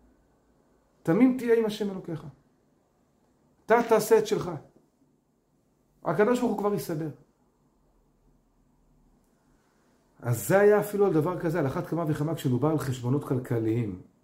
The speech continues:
סביב נושא של ילודה, בוודאי שאדם צריך לדעת שאם הקדוש ברוך הוא מצווה את האדם, פרו ורבו, אז האדם צריך לעשות את זה. איי, הוא לא רואה על פי טבע, אז לא רואה על פי טבע איך זה מסתדר, תעשה את רצון השם.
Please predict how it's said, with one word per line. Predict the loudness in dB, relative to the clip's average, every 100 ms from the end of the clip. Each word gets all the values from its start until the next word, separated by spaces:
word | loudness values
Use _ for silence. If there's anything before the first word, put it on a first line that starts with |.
| _ _ _ _ _ _
סביב | -2 2 4
נושא | 2 0
של | -2 -2
ילודה, | -2 -4 -4 -6
בוודאי | -8 -8 -8 -2 0 0 -2 -6 _ _ _
שאדם | -12 -4 0 0
צריך | -2 -4 -4
לדעת | -4 -4
שאם | -2
הקדוש | -2 -2 0 0
ברוך | -2
הוא | 0 0 0 -4 -18 -10
מצווה | -8 -2 2 4
את | 2
האדם, | 0 -6 -6 -10 -12 -20 _ _
פרו | 2 4 4
ורבו, | 2 -4
אז | -4
האדם | -4 -4
צריך | -8 -8
לעשות | -8 -8 -10 -10
את |
זה. | -14 -18 -20 -20 -20 _ _ _ _ -20 -20 _ _ -20 _ -20 -20 -20 -20 -2
איי, | 4 6
הוא | 4
לא | 2
רואה | 0 -2 -2 0 -2 -2
על | -4
פי | -4 -4
טבע, | -4 -4 -4
אז | -6 -4
לא | -4
רואה | -2 -2
על |
פי | -4
טבע | -4 -4
איך | -4
זה |
מסתדר, | -4 -2 -2 -2
תעשה | -2 -2 -2
את | -2
רצון | -4 -4
השם. | -4 -6 -12